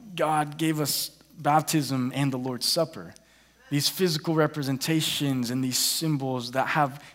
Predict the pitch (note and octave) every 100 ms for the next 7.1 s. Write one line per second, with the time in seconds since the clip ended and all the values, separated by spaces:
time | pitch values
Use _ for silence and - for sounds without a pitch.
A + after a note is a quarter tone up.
0 | - C3 - F3+ D#3+ - - E3 E3 D3
1 | B2 A2+ C#3+ E3 A2+ - - - - -
2 | _ _ _ B2+ - D3 C#3 A#2+ - -
3 | - B2+ D3 D3+ C#3 - C#3 C3+ A#2+ A2
4 | G#2 - C3+ A#2 G#2 A#2 G#2 F#2+ F#2 F2
5 | E3 - _ _ _ _ - B2 B2 A#2
6 | G#2+ G#2 G#2+ G#2 F2+ - - E2 - -